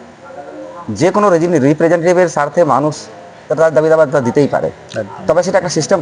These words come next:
Speaker 1: থাকবে, সেই সিস্টেম মোতাবেক তাকে হয়তো কিছু দিয়ে জানানো হবে।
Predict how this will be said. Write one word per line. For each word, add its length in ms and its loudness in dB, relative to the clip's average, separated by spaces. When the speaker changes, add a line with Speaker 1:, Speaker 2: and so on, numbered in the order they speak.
Speaker 1:
থাকবে, 260 0
সেই 100 0
সিস্টেম 280 0
মোতাবেক 420 2
তাকে 180 -2
হয়তো 260 2
কিছু 140 -4
দিয়ে 120 4
জানানো 280 2
হবে। 240 -2